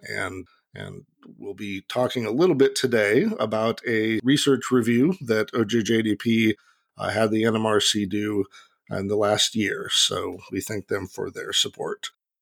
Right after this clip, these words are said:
Um, so I do want to set up our topic a little bit today for this first episode. And, uh, we're gonna be talking today about the intersection of mentoring and substance use and misuse by young people.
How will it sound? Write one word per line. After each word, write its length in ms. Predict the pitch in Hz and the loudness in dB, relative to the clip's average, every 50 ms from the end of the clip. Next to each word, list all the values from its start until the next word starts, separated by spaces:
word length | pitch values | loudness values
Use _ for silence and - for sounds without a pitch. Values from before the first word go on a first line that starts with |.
| _ _ _ _ _ _ _ _ _ _ | _ _ _ _ _ _ _ _ _ _
Um, 480 | - 117 120 123 123 127 135 - 113 - _ | 2 2 4 4 2 0 -4 -8 -12 -12 _
so 240 | - - 151 160 175 | -2 2 4 4 4
I 100 | 175 175 170 - | 2 0 -2 0
do 140 | 208 240 | 2 4
want 160 | 247 247 233 208 | 4 4 4 4
to 80 | 165 | 4
set 200 | - - 170 156 | 4 4 4 4
up 140 | 165 165 - | 4 4 4
our 120 | 156 139 | 2 2
topic 440 | 135 - 143 131 123 - 131 123 - | 4 4 4 4 4 4 2 0 0
a 60 | - | 0
little 240 | 123 120 120 117 110 | 2 2 4 4 4
bit 180 | 107 120 - - | 2 0 0 0
today 320 | - 113 104 104 104 120 | -2 0 2 2 2 2
for 160 | 156 156 - | 2 2 -2
this 220 | 120 107 110 107 - | -2 0 -2 -2 -2
first 340 | - - 120 110 - - - | -2 -2 -2 -2 0 0 0
episode. 640 | 107 101 - 113 - - - 101 98 101 117 123 | -2 0 0 0 0 0 0 0 0 0 0 0
And, 560 | 139 - - - 120 120 123 123 120 123 127 120 - _ _ _ _ _ _ _ - | 0 0 0 0 0 2 2 2 2 2 0 -2 -4 _ _ _ _ _ _ _ -2
uh, 160 | 120 120 120 127 | -2 0 0 2
we're 160 | 127 147 156 | 2 4 4
gonna 120 | 180 196 | 4 4
be 120 | 208 214 - | 2 2 2
talking 360 | - 180 190 190 - 208 202 | 2 2 2 2 2 2 2
today 320 | 196 - 143 131 131 135 | 2 2 4 4 6 6
about 280 | 139 123 117 120 120 - | 4 4 4 2 2 2
the 160 | 131 117 110 | 0 0 0
intersection 760 | 120 127 131 123 - - - 120 110 - - - 120 113 110 | 2 2 2 2 2 2 0 0 -2 -2 -2 -2 0 -2 -2
of 220 | - 101 104 98 | -2 -4 -4 -4
mentoring 680 | 104 120 131 135 139 - - 131 127 127 123 123 123 120 - - | -2 0 0 0 0 2 2 2 4 4 2 2 0 0 -2 -4
and 360 | 107 101 104 107 101 101 - | -4 -2 -2 -4 -4 -2 0
substance 800 | - - - 127 123 117 110 - - - 127 117 113 - - - | 0 0 2 0 0 0 -2 -2 -2 0 0 0 0 -2 -2 -4
use 720 | 123 107 120 110 110 117 120 117 110 - - - - - - _ _ _ _ | -6 -8 -6 -2 0 2 2 2 2 2 2 2 0 -2 -6 _ _ _ _
and 180 | - 107 104 104 | -4 -4 -2 2
misuse 600 | 110 135 143 - - 113 104 101 107 107 - - | 4 4 4 2 0 -2 -2 0 0 2 0 0
by 460 | - 101 101 101 101 104 104 101 104 - | 0 -2 -2 0 0 0 0 -2 -2 -2
young 260 | - 123 123 120 117 | -2 0 0 0 0
people. 520 | - - 101 98 - - - 139 135 123 | -2 -4 -8 -8 -6 -4 -4 -2 -4 -4